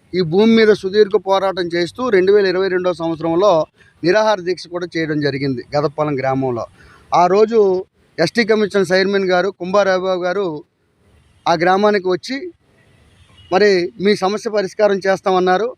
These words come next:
అదే సమయంలో పాడేరు కలెక్టర్ గారు, అభిషేక్ గారు కూడా వచ్చారు. అలాగే నర్సీపట్నం ఆర్డీఓ భవానీ శంకర్ గారు కూడా రావడం జరిగింది. మరి నిమ్మరసం ఇచ్చి ఆ రోజు,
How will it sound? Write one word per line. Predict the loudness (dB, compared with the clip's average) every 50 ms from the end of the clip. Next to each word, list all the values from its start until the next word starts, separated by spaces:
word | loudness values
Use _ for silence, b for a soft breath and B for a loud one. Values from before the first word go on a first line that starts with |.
| _ -10
అదే | -4 0 0 0 2
సమయంలో | 2 0 0 0 0 -2 0 2 2 4 4 2 0 -4 _ _ _ _ _ _ -6
పాడేరు | -4 -2 0 0 0 -2
కలెక్టర్ | -2 -4 -6 -8 -8 -8 -8 -4
గారు, | -4 -2 -2 -2
అభిషేక్ | 0 -2 -2 -2 -2 -2 -2 0 0
గారు | 0 0 0
కూడా | 0 0 0
వచ్చారు. | 0 0 0 0 0 2 0 -2 -4 _ _ _ _ _ _ _ _ -2
అలాగే | 0 0 2 2
నర్సీపట్నం | 0 -2 -2 -4 -4 -6 -6 -2 -2 -2 -2 0 2
ఆర్డీఓ | 2 2 2 2 2 2 4 4 2 2 0 -2 _ _ _ _ _ _ _ _ -4
భవానీ | 0 2 2 2 2 0 0
శంకర్ | -2 -2 0 0 0
గారు | 0 0 0
కూడా | 0 -2 -2 0
రావడం | 2 2 2 2 2 0 -2
జరిగింది. | -4 -4 -4 -4 -4 -6 -6 -6 -10 -12 -14 _ _ B B B B B -2
మరి | 0 2 2
నిమ్మరసం | 2 2 2 2 2 0 0 0 -2
ఇచ్చి | -4 -2 0 0
ఆ | 2 2 2
రోజు, | 0 0 -2 -2 -2 -2 -2 -4 -4